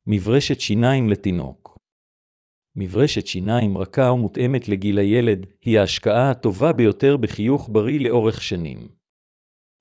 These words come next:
היא מסייעת בהסרת רובד חיידקים,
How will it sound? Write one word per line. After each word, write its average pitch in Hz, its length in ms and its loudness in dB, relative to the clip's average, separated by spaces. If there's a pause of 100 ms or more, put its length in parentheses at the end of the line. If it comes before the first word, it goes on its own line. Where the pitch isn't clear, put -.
היא 107 120 0
מסייעת 104 580 0
בהסרת 98 500 -2
רובד 113 300 0
חיידקים, 101 720 -2